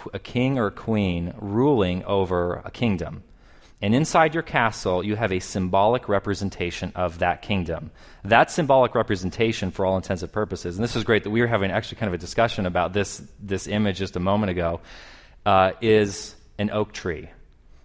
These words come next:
And this has been the symbolic representation of your kingdom since your kingdom began.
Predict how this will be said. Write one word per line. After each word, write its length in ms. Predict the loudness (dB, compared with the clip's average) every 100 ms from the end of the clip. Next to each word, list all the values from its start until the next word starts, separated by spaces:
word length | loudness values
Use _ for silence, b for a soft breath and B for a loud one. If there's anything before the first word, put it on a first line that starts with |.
| -2
And 140 | 2
this 160 | 2 0
has 120 | 0
been 140 | 2
the 60 | 2
symbolic 560 | 0 2 4 4 4 2
representation 720 | 0 0 -2 -2 -4 -4 -6
of 120 | -6
your 100 | -6
kingdom 500 | -8 -4 -4 -2 -4
since 200 | -6 -10
your 80 | -10
kingdom 360 | -8 -6 -6 -8
began. 560 | -8 -6 -6 -8 -12